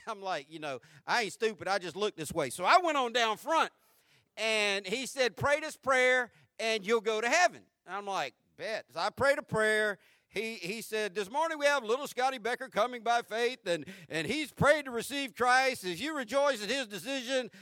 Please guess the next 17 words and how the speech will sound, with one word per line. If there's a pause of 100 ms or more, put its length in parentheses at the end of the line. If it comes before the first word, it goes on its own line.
(120)
let
it
be
known
by
saying
amen." (460)
And
everybody
said,
"Amen." (240)
And
he
said,
"Now
you're
saved."